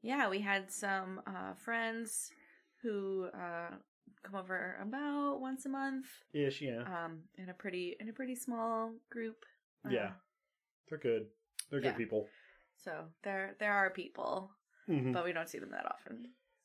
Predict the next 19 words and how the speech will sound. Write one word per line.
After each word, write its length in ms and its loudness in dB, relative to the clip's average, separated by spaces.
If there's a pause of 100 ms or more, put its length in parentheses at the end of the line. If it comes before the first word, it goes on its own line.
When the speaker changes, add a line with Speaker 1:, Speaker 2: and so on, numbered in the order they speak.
(100)
Speaker 2:
And 540 2
we 120 0
played 720 0 (1600)
two 180 2
games 440 4
that 120 4
I 140 4
had 180 -4
not 240 0
played 280 4
before. 600 0 (160)
Speaker 1:
Mm-hmm. 380 4
Speaker 2:
Got, 220 4 (220)
got 180 6
off 140 2
my 120 4
shelf 260 2
of 100 -2
shame 440 2